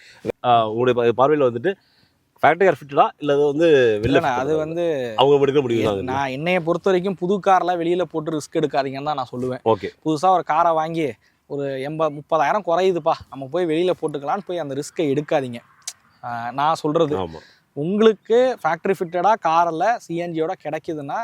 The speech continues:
Speaker 2: நீங்க வெளியில
Speaker 1: தாராளமா
Speaker 2: போய்
Speaker 1: எடுத்துருங்க.
Speaker 2: கொடுத்து ஒரு
Speaker 1: ஆமா.
Speaker 2: முப்பதாயிரம் மிச்சம் பண்றதுக்கு ஃபேக்டரி ஃபிட்டடாவே எடுத்துருங்க.
Speaker 1: ஆமா.
Speaker 2: இல்ல, நான் எடுத்துட்டேன் சார், மூணு வருஷம் பயன்படுத்திட்டேன், இப்ப எனக்கு யூசேஜ் அதிகமாயிருச்சு,
Speaker 1: ம்.
Speaker 2: என்னோட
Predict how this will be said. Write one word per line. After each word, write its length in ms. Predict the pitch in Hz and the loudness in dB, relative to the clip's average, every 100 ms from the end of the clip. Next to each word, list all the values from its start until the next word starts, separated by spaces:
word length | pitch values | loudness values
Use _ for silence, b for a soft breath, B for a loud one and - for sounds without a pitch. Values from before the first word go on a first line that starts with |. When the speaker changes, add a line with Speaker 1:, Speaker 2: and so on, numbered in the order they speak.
| 214 | -10
Speaker 2:
நீங்க 260 | 147 147 147 | -14 -8 -4
வெளியில 80 | 185 | 0
Speaker 1:
தாராளமா 280 | 208 185 180 | 0 -2 -2
Speaker 2:
போய் 240 | 185 196 | 0 0
Speaker 1:
எடுத்துருங்க. 80 | 165 | -2
Speaker 2:
கொடுத்து 260 | 175 165 | -6 -4
ஒரு 80 | 190 | -4
Speaker 1:
ஆமா. 40 | 156 | -4
Speaker 2:
முப்பதாயிரம் 440 | - 165 180 185 | -4 0 2 0
மிச்சம் 380 | 156 180 175 151 | -4 -6 -6 -6
பண்றதுக்கு 340 | 139 190 - 302 _ _ - | -8 -10 -12 -18 _ _ 0
ஃபேக்டரி 300 | 185 - 190 | 0 0 -6
ஃபிட்டடாவே 600 | 151 139 147 185 220 147 | -4 -6 -4 -2 -2 -2
எடுத்துருங்க. 380 | 170 - 92 85 | -2 -2 -2 -2
Speaker 1:
ஆமா. 560 | - _ - _ - 170 | -8 _ -20 _ -8 -2
Speaker 2:
இல்ல, 440 | 220 226 214 202 | 0 4 4 2
நான் 360 | 139 165 202 240 | -2 0 2 2
எடுத்துட்டேன் 460 | 175 196 196 185 | 2 -2 -4 -4
சார், 320 | 156 156 151 127 _ 135 | -4 -2 -4 -6 _ -12
மூணு 260 | 156 180 | -6 -2
வருஷம் 280 | 160 - 208 | -2 -2 -2
பயன்படுத்திட்டேன், 640 | 160 175 185 156 - 147 151 | -2 -2 -2 -4 -6 -8 -8
இப்ப 240 | 185 262 | -4 2
எனக்கு 300 | 233 185 175 | 2 2 -4
யூசேஜ் 240 | 196 196 160 | -2 -2 0
அதிகமாயிருச்சு, 600 | 143 175 175 147 123 151 | -2 -2 -4 -4 -6 -4
Speaker 1:
ம். 220 | 143 196 | -2 2
Speaker 2:
என்னோட 160 | 208 | 2